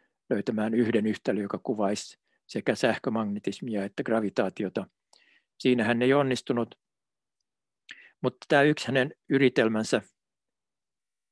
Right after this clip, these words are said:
oli semmoinen, jossa hänen yrityksensä kaatui siihen, että tämä, ö,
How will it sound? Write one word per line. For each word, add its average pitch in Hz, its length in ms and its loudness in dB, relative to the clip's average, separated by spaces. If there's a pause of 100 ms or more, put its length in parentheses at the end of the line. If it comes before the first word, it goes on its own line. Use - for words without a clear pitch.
(880)
oli 127 240 2
semmoinen, 139 480 2
jossa 120 420 2 (2500)
hänen 131 360 0
yrityksensä 156 580 0
kaatui 151 380 4
siihen, 127 420 2
että 117 220 -2
tämä, 117 400 2 (500)
ö, 107 120 -6